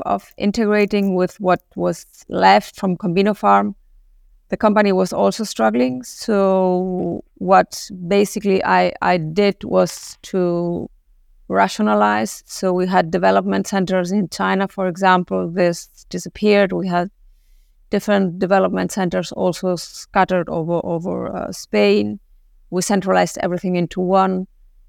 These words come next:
Uh, and we tried to, to bring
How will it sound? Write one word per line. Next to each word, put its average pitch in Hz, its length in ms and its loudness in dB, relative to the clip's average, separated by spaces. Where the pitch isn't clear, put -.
Uh, 185 360 0
and 202 140 0
we 214 80 4
tried 214 380 4
to, 190 280 0
to 180 260 -8
bring 196 720 0